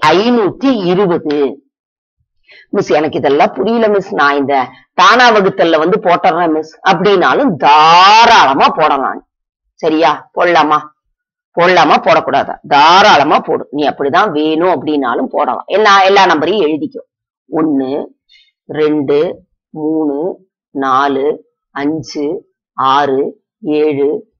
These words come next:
எட்டு, ஒன்பது, பத்து. இப்ப first அதே மாதிரி தான். இப்ப இந்த ஒண்ணுன்றது நம்ம கடைசியா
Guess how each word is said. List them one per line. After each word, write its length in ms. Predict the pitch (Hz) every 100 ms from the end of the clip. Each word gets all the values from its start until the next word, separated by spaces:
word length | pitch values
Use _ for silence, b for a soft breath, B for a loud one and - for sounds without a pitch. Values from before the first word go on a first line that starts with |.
| _
எட்டு, 720 | 151 147 _ 151 147 190 _ _ _
ஒன்பது, 720 | 143 143 143 135 151 - _
பத்து. 440 | 190 170 - - _ _ _ _ _ _ _ _ _ _ _ _ _ _ _ _ _ _ _ _ -
இப்ப 120 | 214
first 240 | 208 - 220
அதே 380 | 156 170 190 214
மாதிரி 320 | 175 147 -
தான். 260 | - - _ _
இப்ப 180 | - 269
இந்த 140 | 220
ஒண்ணுன்றது 640 | 208 240 285 302 269 226 294
நம்ம 100 | 220
கடைசியா 460 | 208 190 202 240